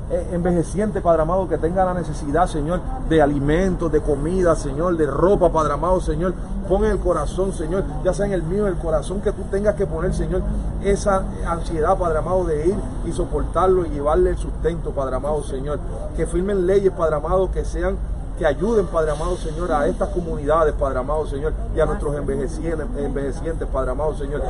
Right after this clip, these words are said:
Sé tú, Señor, tocando cada vida, Padre amado, Señor. Sé tú levantando una generación, Señor, de servidores a tu nombre, Padre amado, Señor. Que tu obra crezca, Padre amado, Señor.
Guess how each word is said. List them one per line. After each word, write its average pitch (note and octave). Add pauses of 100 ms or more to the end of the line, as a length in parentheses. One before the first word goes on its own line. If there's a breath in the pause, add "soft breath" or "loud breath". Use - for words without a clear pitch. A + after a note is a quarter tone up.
(280)
Sé F3+
tú, F#3+
Señor, F#3
tocando E3+ (260 loud breath)
cada F3
vida, D#3+
Padre C#3+
amado, D3
Señor. C#3+
Sé D#3
tú F3
levantando E3+
una E3+
generación, E3
Señor, E3+ (240 loud breath)
de D#3
servidores D#3+ (220 loud breath)
a D#3
tu D#3
nombre, D#3+
Padre C3+
amado, C#3
Señor. C3 (260)
Que D#3
tu D3
obra E3+
crezca, D#3+
Padre C3+
amado, C#3+
Señor. C#3+